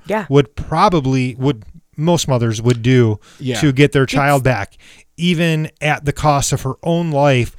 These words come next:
Speaker 2: against this crazy paranormal thing that's going on
Speaker 3: They
Speaker 2: in
Speaker 3: don't
Speaker 2: their
Speaker 3: under-,
Speaker 2: house.
Speaker 3: they don't
Speaker 1: They don't
Speaker 3: understand.
Speaker 1: even know.
Speaker 3: And that's what makes this thing so,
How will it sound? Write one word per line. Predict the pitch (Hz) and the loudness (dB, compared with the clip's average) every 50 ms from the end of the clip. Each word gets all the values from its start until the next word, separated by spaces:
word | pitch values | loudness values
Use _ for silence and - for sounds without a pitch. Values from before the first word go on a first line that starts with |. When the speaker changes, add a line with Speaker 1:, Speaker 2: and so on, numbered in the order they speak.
| - - - - _ - | -20 -20 -20 -20 _ -8
Speaker 2:
against | 139 143 120 127 143 143 139 127 - - - - 131 117 | -8 -6 -4 -2 -2 -2 -2 -4 -6 -8 -8 -10 -6 -4
this | 131 143 127 - - | -2 -2 -2 -2 -6
crazy | - - - - - 170 190 202 196 180 143 147 143 120 | -8 -10 -12 -12 -10 -8 -6 -4 -4 -4 -4 -4 -4 -6
paranormal | 110 - - - - 185 180 160 151 139 147 156 156 151 147 135 123 - | -6 -8 -10 -8 -6 -4 -4 -2 -2 -4 -4 -4 -4 -2 -2 -4 -4 -4
thing | - 147 147 143 131 | -4 -4 -2 -2 -4
that's | 123 113 - | -6 -6 -8
going | - 120 107 131 131 131 123 123 123 123 | -10 -4 -2 0 0 2 0 0 0 0
on | 123 | 0
Speaker 3:
They | 131 | 0
Speaker 2:
in | 147 151 | 2 2
Speaker 3:
don't | 156 151 | 2 2
Speaker 2:
their | 151 147 | 0 0
Speaker 3:
under-, | 143 139 | 2 2
Speaker 2:
house. | 135 127 104 95 143 131 | 2 2 2 0 0 0
Speaker 3:
they | 147 156 | 2 2
don't | 160 175 175 | 2 4 4
Speaker 1:
They | 170 | 2
don't | 156 | 2
Speaker 3:
understand. | 147 143 143 - 190 190 190 | 2 2 0 0 0 0 0
Speaker 1:
even | - 170 165 156 | -2 -2 -4 -6
know. | 151 156 160 156 151 - | -8 -6 -8 -8 -10 -10
Speaker 3:
And | 156 160 | -6 -2
that's | 185 240 233 262 | -2 -2 0 -2
what | 269 226 | -2 -2
makes | 214 - - | -2 -2 -2
this | 196 175 147 | -2 -4 -4
thing | - 196 175 156 | -4 -6 -6 -6
so, | 135 - - 170 147 147 139 | -6 -6 -4 -4 -2 -4 -4